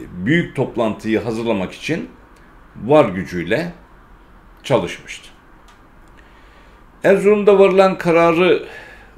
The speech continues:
uygulamak üzere seçilen heyeti temsiliye yoğun bir çalışmaya girdiğini söyledik. Zaman zaman on beşinci Kolordu Komutanı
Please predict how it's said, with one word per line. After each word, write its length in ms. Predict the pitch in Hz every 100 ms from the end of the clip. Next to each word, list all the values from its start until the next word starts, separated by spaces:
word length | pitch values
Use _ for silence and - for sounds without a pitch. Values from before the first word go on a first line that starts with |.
| - -
uygulamak 640 | 143 135 147 151 170 -
üzere 320 | 135 143 139
seçilen 540 | 135 - - 107 98 78 - - - - - - - - - -
heyeti 400 | 139 180 185 156
temsiliye 840 | 139 110 95 - 87 69 78 - - - - - - - - 127
yoğun 320 | 180 180 139
bir 240 | 107 98
çalışmaya 540 | - 107 95 - 87 73
girdiğini 540 | 80 104 92 85 78
söyledik. 540 | 76 - 69 67 76 73 - - - - - -
Zaman 320 | - 165 165
zaman 480 | 143 139 143 147 143 -
on 220 | 156 151
beşinci 440 | 135 - 127 117
Kolordu 380 | 117 120 117 107
Komutanı 560 | 104 110 110 113 107